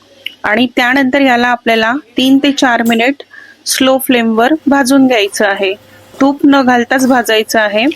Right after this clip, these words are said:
असं भाजून घेतल्याने बेसन थोडं हलकं होतं आणि बेसनाच्या वड्या दाणेदार व्हायला मदत होते. तर आता इथे मी याला तीन ते चार मिनिट भाजून घेणार आहे.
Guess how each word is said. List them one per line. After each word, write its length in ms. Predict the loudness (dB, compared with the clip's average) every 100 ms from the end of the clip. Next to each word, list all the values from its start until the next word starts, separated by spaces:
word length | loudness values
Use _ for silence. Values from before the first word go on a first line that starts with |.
| -6 -4
असं 280 | -2 0 0
भाजून 460 | 0 2 2 4
घेतल्याने 600 | 4 0 0 0 0 0
बेसन 400 | 0 -2 0 0 2
थोडं 260 | 0 0
हलकं 360 | 2 0 0 0
होतं 440 | 0 0 0 0 0 -4 -18 -16 -16 -16 -8
आणि 280 | -4 -2 -2
बेसनाच्या 600 | -2 -2 -2 -2 0 0
वड्या 260 | 0 0 0
दाणेदार 520 | -2 -2 -2 -2 -2
व्हायला 340 | 0 -2 0
मदत 380 | 0 0 -2 0
होते. 300 | -2 -2 -4 -4 -10 -18 -20 -10 -4
तर 100 | -2
आता 340 | -2 -4 -2
इथे 300 | -2 -2 0
मी 160 | 2 2
याला 220 | 0 -2
तीन 300 | -2 -2 0
ते 80 | 0
चार 300 | 0 -2 0
मिनिट 260 | 0 0 -2 -2
भाजून 360 | -2 -2 0
घेणार 300 | 0 2 0
आहे. 480 | 0 -2 -6 -6 -16